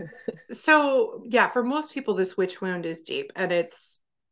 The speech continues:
Speaker 2: like, multi lifetimes worth of wounds, right? So they've been a witch in the past and they've been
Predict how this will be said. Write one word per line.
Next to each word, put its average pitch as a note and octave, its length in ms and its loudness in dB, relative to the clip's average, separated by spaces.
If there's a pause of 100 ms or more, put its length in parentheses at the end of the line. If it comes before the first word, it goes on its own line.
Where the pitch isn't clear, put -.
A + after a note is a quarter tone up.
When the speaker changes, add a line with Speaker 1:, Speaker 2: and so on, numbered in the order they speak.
(640)
Speaker 2:
like, F3 340 -2
multi D#3 460 -4
lifetimes C#3+ 920 -10
worth D3+ 320 -4
of C#3+ 280 -12
wounds, C3+ 380 -10
right? C#3 300 -4
So E3+ 180 0
they've D#3 320 0
been D#3 440 -6 (200)
a F#3 120 0
witch E3+ 280 0
in E3 60 -6
the D#3+ 80 -8
past - 580 -6 (440)
and E3+ 240 -4
they've D#3 520 -2
been D3+ 500 -4